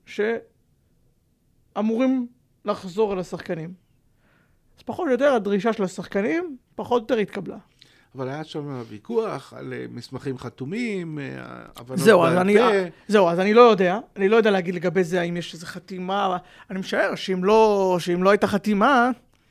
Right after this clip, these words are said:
Speaker 1: אז אני לא, אז לא היינו מתקדמים לשום מקום.
Speaker 2: כן.
Speaker 1: כי מכבי בעל פה, כ-, לפי מה שהם מדברים, מכבי בעל פה אמרו שכשיתאפשר, יחזור, לא רצו. אבל, אבל מבחינת תוכן, זה הסיפור. הכסף שירד מהשחקנים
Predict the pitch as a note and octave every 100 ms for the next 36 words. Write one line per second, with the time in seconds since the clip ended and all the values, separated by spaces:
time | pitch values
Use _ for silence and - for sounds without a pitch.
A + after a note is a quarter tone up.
0 | _ _ _ _ - E3+ F3 F#3+ G3 G3+
1 | G3 F3 G3 A3+ A#3 B3 A3 F4 A3 F#3
2 | E3 E3 D3+ D#3+ _ _ C3+ B2 - _
3 | _ _ G#3+ F#3+ G3+ G#3+ G3+ F#3+ G#3+ G#3+
4 | G#3 F#3+ G#3+ G3+ F#3+ F#3+ F#3+ F#3 G3 A#3+
5 | A#3+ G#3 G#3+ G3 G3 F#3+ A3+ G#3 A#3+ D4
6 | - F#3 E3 - G3+ F3+ - C#4 A3+ F3+
7 | G3+ A#3+ G3 G3 F#3 - G3 - - _
8 | _ - - A3+ A#3+ - _ _ G#3 G#3+
9 | A3 G#3+ - A#3+ A#3+ B3+ C#4+ E4 D#4+ C4
10 | _ _ _ _ F#3+ A#3 - G3+ - E3
11 | - - - - _ _ _ _ - -
12 | A#3 - C4 - G3+ - - - _ -
13 | - - _ - G3+ F3 E3+ F3+ A3+ G#3+
14 | F3+ - F3 F#3 G3+ D#4